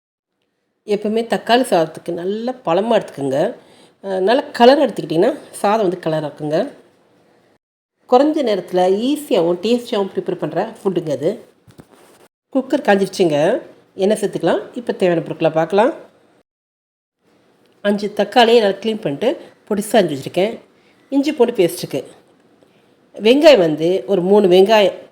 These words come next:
நீட்டு அரிஞ்சிக்கலாம். பச்சை மிளகா ஒரு நாலு பச்சை மிளகா அதை கீறி வச்சுக்கலாம். எண்ணெய் காஞ்சிருச்சுங்க.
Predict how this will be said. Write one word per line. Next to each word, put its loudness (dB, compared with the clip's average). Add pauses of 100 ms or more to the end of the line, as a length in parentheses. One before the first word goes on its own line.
நீட்டு -2
அரிஞ்சிக்கலாம். -4 (680)
பச்சை -4
மிளகா 0 (340)
ஒரு -8
நாலு -2
பச்சை -6
மிளகா -2 (120)
அதை -6
கீறி -2
வச்சுக்கலாம். -8 (960)
எண்ணெய் 0
காஞ்சிருச்சுங்க. 0